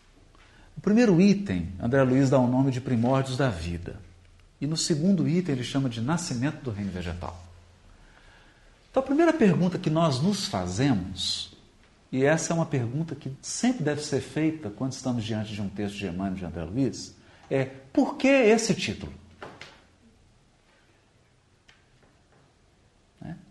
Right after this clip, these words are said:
Por que esse título? É, é claro que numa técnica de escrita, um bom escritor não dá títulos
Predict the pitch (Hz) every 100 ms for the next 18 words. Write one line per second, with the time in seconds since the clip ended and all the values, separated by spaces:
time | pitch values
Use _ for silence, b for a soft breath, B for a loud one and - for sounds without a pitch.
0 | _ _ _ 180 185 220 151 - - -
1 | 82 - - - - b b b b b
2 | b b b - 87 82 78 76 73 73
3 | 71 - - _ 131 - 233 226 190 165
4 | 143 143 147 143 135 117 107 - - -
5 | 160 208 196 - 73 - - _ 123 123
6 | 120 196 220 - - - 101 - 175 131
7 | - 113 131 185 170 175 185 - - -
8 | 208 202 - 101 - - - - - -